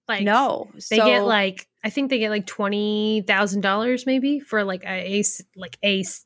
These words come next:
Speaker 1: month if you are the woman of the month. But if you don't, if you're not in it all the time, you win a lot if you're Playmate of the Year. You win, like,
Speaker 2: Yeah.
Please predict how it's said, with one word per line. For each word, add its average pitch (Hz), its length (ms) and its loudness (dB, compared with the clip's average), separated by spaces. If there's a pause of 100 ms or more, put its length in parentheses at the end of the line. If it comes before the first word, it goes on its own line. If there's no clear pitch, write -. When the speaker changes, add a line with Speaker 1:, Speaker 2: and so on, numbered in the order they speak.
(120)
Speaker 1:
month 190 420 0
if - 160 -4
you 190 160 2
are 170 100 2
the 185 140 0
woman 180 340 -2
of 170 240 -6
the 165 100 -6
month. 170 420 -4 (120)
But 170 460 2 (100)
if - 200 -8
you 208 80 -2
don't, 196 420 -4
if - 100 -14
you're 214 80 -4
not 196 140 -4
in 208 100 -2
it 202 100 -2
all 190 120 -4
the 180 100 -2
time, 185 720 -4
you 208 120 2
win 247 120 4
a 240 80 0
lot 190 260 0
if - 120 -10
you're 170 80 -10
Playmate 175 320 -2
of 165 100 -2
the 160 80 -6
Year. 180 540 -2
You 185 80 -6
win, 185 160 0
like, 175 80 0
Speaker 2:
Yeah. 180 400 -2